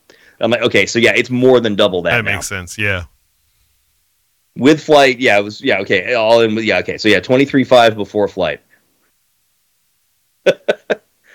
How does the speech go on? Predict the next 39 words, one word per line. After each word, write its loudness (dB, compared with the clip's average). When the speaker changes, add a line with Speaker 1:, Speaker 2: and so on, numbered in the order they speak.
Speaker 1:
Twenty-three, 0
it's 4
like, 4
yeah, 6
Speaker 2:
It 6
Speaker 1:
that's 2
what 4
I 4
Speaker 2:
is. 4
Speaker 1:
remember, 2
'cause -8
I'm -8
like, -14
"Oh -2
yeah," 0
it -4
was -8
like, -18
"It -20
sounds -2
about, -4
yeah, 0
it's -4
about -6
eleven 2
to 2
twelve 2
a -2
semester." -4
Speaker 2:
What -4
you -4
said, -6
Speaker 1:
And 0
I'm 2
like, 0
Speaker 2:
twenty, -12
Speaker 1:
"Nope, 6
we're, 0
Speaker 2:
twenty-three 10